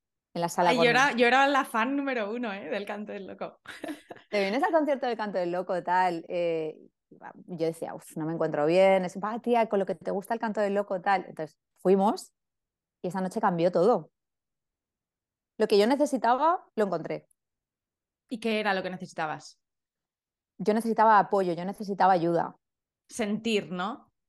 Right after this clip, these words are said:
Speaker 1: Yo necesitaba que, que poder alejarme, pero acompañada, con alguien. Y entonces conocer a una persona que vivía en otra ciudad, que se lo pude compartir y que me dijo, "Mira, yo también he vivido eso. Vente si quieres todos los fines de semana a Madrid, yo voy a estar a tu lado, te voy a apoyar", tal.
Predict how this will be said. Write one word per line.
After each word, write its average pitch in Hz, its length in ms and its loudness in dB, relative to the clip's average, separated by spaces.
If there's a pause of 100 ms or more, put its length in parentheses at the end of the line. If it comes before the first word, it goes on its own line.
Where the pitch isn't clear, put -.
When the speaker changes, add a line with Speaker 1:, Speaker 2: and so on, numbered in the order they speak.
(340)
Speaker 1:
Yo 226 120 2
necesitaba 262 500 4
que, 226 220 2
que 214 220 -2
poder 196 260 -2
alejarme, 233 680 -4
pero 202 280 -4 (280)
acompañada, 175 840 -4
con 175 180 -8
alguien. 175 480 -4 (1080)
Y 185 60 -8
entonces 185 220 0
conocer 190 440 0
a 190 60 4
una 202 140 -4
persona 208 440 -4
que 170 100 -4
vivía 160 200 -2
en 180 80 -4
otra 190 180 -6
ciudad, 190 460 0 (200)
que 202 80 -4
se 196 140 0
lo 175 100 4
pude 190 200 2
compartir 196 480 0
y 180 40 -4
que 180 100 -6
me 170 120 -6
dijo, 170 520 -4 (220)
"Mira, 196 400 2
yo 233 300 6
también 202 300 2
he 185 80 2
vivido 165 360 2
eso. 175 320 -4 (1200)
Vente 196 260 -2
si 226 100 -6
quieres 208 220 -2
todos 185 160 0
los 180 120 -6
fines 175 220 -6
de 175 80 -6
semana 160 300 -4
a 156 40 -2
Madrid, 214 420 0
yo 185 120 0
voy 170 60 4
a 170 40 2
estar 165 160 -2
a 156 80 0
tu 160 80 -8
lado, 196 220 2
te 196 80 -4
voy 165 100 0
a 160 40 -2
apoyar", 165 340 -2
tal. 160 260 -8